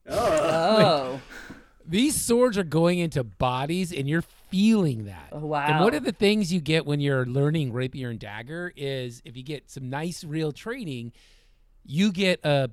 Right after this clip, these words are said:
Speaker 3: pig put in front of you, so you feel what it's like to actually sink a sword into skin,
Speaker 2: Wow.
Speaker 3: and it's not easy.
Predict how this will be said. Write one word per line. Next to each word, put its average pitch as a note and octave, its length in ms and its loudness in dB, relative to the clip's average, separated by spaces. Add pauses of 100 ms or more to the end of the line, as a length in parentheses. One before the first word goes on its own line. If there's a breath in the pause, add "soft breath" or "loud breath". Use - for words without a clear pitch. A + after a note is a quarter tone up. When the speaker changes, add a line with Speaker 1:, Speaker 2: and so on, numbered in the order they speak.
Speaker 3:
pig G#3+ 340 0
put C#3+ 160 -6
in C3 80 -12
front C3+ 240 -10
of A#2 100 -12
you, A#2+ 300 -10
so - 140 -18
you D3+ 180 -10
feel G#3 480 -2
what D#3+ 140 -2
it's C#3 180 -10
like C#3+ 300 -8
to D#3+ 200 -14
actually D#3 460 -10
sink F#3+ 500 -8
a E3+ 80 -4
sword D3+ 640 -2
into D#3+ 480 -6
skin, C#3+ 380 -12
Speaker 2:
Wow. G#3+ 180 -8
Speaker 3:
and C3+ 80 -10
it's B2+ 160 -12
not F3 260 -8
easy. C3+ 500 -2